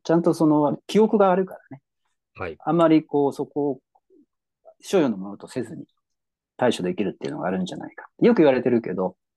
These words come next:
Speaker 1: 本当そうだと思うんですよね。あの、
Speaker 2: うん。
Speaker 1: なんか、思い出して、そのあたりで、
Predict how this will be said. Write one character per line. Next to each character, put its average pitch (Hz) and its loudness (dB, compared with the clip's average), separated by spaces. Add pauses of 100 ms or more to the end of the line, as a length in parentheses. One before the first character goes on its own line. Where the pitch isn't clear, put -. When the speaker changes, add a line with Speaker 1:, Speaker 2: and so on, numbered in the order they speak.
(140)
Speaker 1:
本 185 0
当 185 -2
そ 180 0
う - 4
だ 107 -2
と - -12
思 82 -10
う - -14
ん - -20
で - -20
す - -16
よ 92 -12
ね。 101 -14 (160)
あ 160 0
の、 175 4
Speaker 2:
う - 4
ん。 - 4
Speaker 1:
な 220 4
ん - 0
か、 123 2 (540)
思 185 0
い 190 0
出 196 0
し 196 -14
て、 135 -8
そ 185 -4
の 226 0
あ 247 -2
た 233 -4
り 156 0
で、 127 0